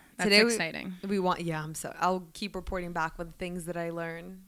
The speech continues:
Speaker 2: and hopefully it keeps going good.
Speaker 1: Yeah, and I'll let you guys know my experience too. Mine, my thing is that mine was pretty just kinda quiet the whole entire time. And again, not necessarily what I'm looking for, so I'm gonna give it another try and see.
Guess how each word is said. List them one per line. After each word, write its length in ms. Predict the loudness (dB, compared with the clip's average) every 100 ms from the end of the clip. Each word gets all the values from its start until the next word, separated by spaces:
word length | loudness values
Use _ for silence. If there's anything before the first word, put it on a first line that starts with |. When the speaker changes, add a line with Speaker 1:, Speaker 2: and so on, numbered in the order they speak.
| -16 -6
Speaker 2:
and 120 | 0
hopefully 320 | 0 -2 -6
it 80 | -6
keeps 280 | -10 -12 -8
going 280 | -6 -6
good. 400 | -6 -8 -8 -10 -2
Speaker 1:
Yeah, 260 | 4 6
and 120 | 8 6
I'll 120 | 6
let 160 | 4
you 100 | 4
guys 260 | 4 4 4
know 260 | 2 2 2
my 160 | 0
experience 460 | 0 0 -2 -2 -4
too. 380 | -2 -2 -2 -2
Mine, 360 | 4 6 6 4
my 220 | 6 6
thing 220 | 4 2
is 120 | 2 4
that 160 | 4
mine 260 | 6 4 4
was 140 | -2
pretty 280 | -2 -2 -2
just 240 | -4 -6
kinda 300 | -4 -4 -4 -8
quiet 460 | 0 2 2 0
the 100 | -4
whole 320 | -4 -4 -4 -4
entire 340 | 0 0 0
time. 460 | -2 -4 -2 -4 -6 -10 _ _ -6
And 320 | -2 -2 -2 -6
again, 400 | -6 -6 -8 -10 -16 -8
not 460 | -4 0 0 0
necessarily 800 | 0 -4 -4 -2 -2 -2 -6 -8 -12 -8
what 180 | -4 -2
I'm 160 | -2
looking 280 | -2 -2 -2
for, 260 | 0 -2 0
so 160 | -2
I'm 120 | 0
gonna 120 | -2 -2
give 160 | -2
it 200 | -2 -2
another 320 | -2 -2 -2
try 260 | -4 -2 -2
and 140 | -4
see. 280 | -8 -8 -8